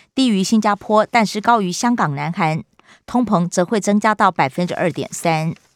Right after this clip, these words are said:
自由时报报道，I M F下修中国今年G D P到百分之四点四。中国风控冲击，八大商会要求降税减租。社会新闻，自由时报报道，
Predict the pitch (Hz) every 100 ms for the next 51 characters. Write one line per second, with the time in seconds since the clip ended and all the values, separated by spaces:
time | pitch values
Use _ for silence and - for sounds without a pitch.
0 | _ _ _ _ _ _ _ _ _ _
1 | _ _ _ _ _ _ 240 196 - 190
2 | 202 202 180 131 - - - - 285 277
3 | 240 - 180 - - 247 - 226 220 254
4 | 240 165 - 247 196 175 214 226 - 226
5 | 220 - 165 151 143 175 190 170 202 -
6 | - - - 147 - _ _ _ _ _
7 | _ _ _ _ _ _ _ _ _ _
8 | _ _ _ _ _ - 349 339 208 208
9 | 254 262 208 202 254 - 170 170 - 247
10 | 240 202 - 220 240 202 220 226 180 156
11 | - 269 202 - 202 - - 165 170 165
12 | 151 156 - _ _ _ _ _ _ _
13 | _ _ _ _ _ _ _ _ _ _
14 | _ _ _ _ - - 262 240 214 226
15 | 208 156 170 214 170 - 196 196 196 165
16 | 110